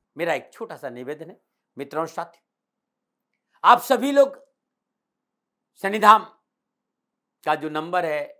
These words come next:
गौशाला का नंबर है, उस पे आप फोन करते हैं। जो लोग वहां काम करते हैं उनका ऑफिस का अपना एक टाइम है। आपके फोन जो उठाए जाएंगे वो सुबह नौ बजे से लेकर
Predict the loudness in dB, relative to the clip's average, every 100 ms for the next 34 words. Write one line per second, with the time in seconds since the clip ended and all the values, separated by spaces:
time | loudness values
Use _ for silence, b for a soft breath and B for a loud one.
0 | _ _ _ _ _ -10 -6 -4 -4 -6
1 | -10 -8 -8 -8 -12 _ _ _ -20 -12
2 | -8 -8 -10 -20 -20 _ -20 _ _ _
3 | _ _ _ _ _ _ _ _ -8 -6
4 | -4 -4 -2 -4 -2 -2 -2 -2 -8 -8
5 | -14 -18 -20 _ _ _ _ _ -20 -16
6 | -12 -10 -10 -14 -20 -14 -12 -12 -16 -18
7 | -18 _ -20 -20 _ _ _ _ _ _
8 | _ _ _ _ _ _ _ _ _ 4
9 | 4 4 -6 -6 -4 -4 -4 -10 -2 2
10 | 2 -2 -8 -8 -12 -16 _ _ _ _
11 | _ _ _ _ _ -14 -12 -12 -12 -12
12 | -2 2 2 0 -4 -6 -10 -8 -10